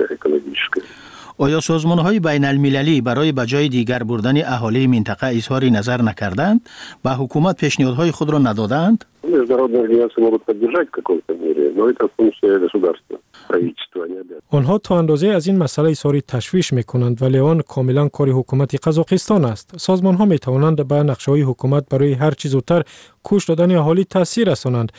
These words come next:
Speaker 3: مسئله رادیاسیا در قزاقستان حساس است.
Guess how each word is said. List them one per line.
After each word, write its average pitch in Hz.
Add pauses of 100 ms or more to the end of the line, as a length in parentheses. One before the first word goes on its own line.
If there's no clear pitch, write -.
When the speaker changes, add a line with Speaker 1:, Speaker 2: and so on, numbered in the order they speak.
(260)
Speaker 3:
مسئله 151
رادیاسیا 151
در 147
قزاقستان 143
حساس 180
است. 127